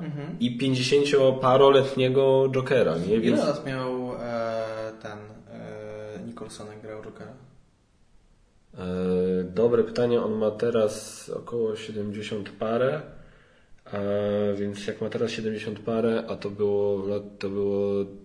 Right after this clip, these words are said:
Speaker 2: dwadzieścia dziewięć lat temu, cztery, po czterdziestce był. Cztery, pięćdziesiąt,
Speaker 1: Mhm.
Speaker 2: między cztery, pięćdziesiąt, coś
Speaker 1: No.
Speaker 2: takiego.
Speaker 1: E,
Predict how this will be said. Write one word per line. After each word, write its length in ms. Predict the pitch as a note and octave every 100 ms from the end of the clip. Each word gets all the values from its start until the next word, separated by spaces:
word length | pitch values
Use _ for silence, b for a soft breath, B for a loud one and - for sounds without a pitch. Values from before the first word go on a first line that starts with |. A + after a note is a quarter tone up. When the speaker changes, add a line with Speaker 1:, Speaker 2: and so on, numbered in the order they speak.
| - B B B
Speaker 2:
dwadzieścia 640 | G2+ G2+ G2+ G#2+ G#2+ - G2
dziewięć 520 | G2+ G2+ G2+ G2 -
lat 200 | G2 G2 - _
temu, 600 | A#2 A#2+ A#2+ B2 A#2+ B2 A#2+ b b b b b b b b _ _
cztery, 400 | - - A2 G#2+
po 160 | -
czterdziestce 680 | C3 - A2+ G#2+ F#2 - -
był. 160 | F2+ G#2 - - _ -
Cztery, 320 | E3+ C3 C#3
pięćdziesiąt, 600 | - B2+ B2+ B2 B2+ B2+
Speaker 1:
Mhm. 200 | B2 E3
Speaker 2:
między 160 | C3 B2
cztery, 200 | - B2
pięćdziesiąt, 380 | - B2 A#2 A2
coś 80 | -
Speaker 1:
No. 140 | -
Speaker 2:
takiego. 240 | - - G2+ -
Speaker 1:
E, 460 | C3 B2+ B2+ B2+ B2+